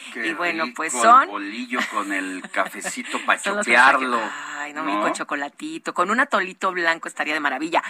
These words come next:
Speaker 2: Repetimos el WhatsApp, mi querido Alan, cincuenta y cinco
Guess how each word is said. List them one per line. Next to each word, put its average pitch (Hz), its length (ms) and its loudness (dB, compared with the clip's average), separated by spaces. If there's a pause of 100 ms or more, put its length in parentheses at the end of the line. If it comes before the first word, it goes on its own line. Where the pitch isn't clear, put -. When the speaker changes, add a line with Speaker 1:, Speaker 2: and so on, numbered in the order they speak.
(180)
Speaker 2:
Repetimos 233 720 2
el 214 100 -4
WhatsApp, 247 480 2
mi 240 100 -6
querido 214 360 2
Alan, 285 360 4 (260)
cincuenta 226 480 -2
y 226 80 -2
cinco - 500 -4